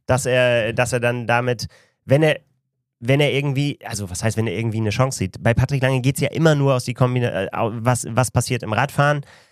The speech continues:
Beim Laufen ist er eigentlich immer,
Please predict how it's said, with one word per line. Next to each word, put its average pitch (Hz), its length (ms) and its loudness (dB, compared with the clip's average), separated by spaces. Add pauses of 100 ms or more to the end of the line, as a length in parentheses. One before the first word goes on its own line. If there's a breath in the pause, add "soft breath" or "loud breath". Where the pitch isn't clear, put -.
(180 soft breath)
Beim 110 160 2
Laufen 147 600 2 (1300)
ist 139 160 -2
er 120 80 0
eigentlich 131 360 0
immer, 143 420 4